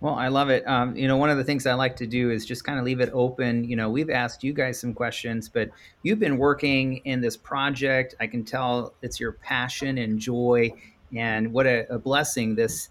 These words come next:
is, both to scholarship and then to constructively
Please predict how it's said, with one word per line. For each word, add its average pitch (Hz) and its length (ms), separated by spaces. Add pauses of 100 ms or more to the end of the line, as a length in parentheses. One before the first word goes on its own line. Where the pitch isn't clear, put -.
is, 127 480
both 127 280
to - 80
scholarship 127 760
and 113 180
then 117 220
to 113 140
constructively 120 1000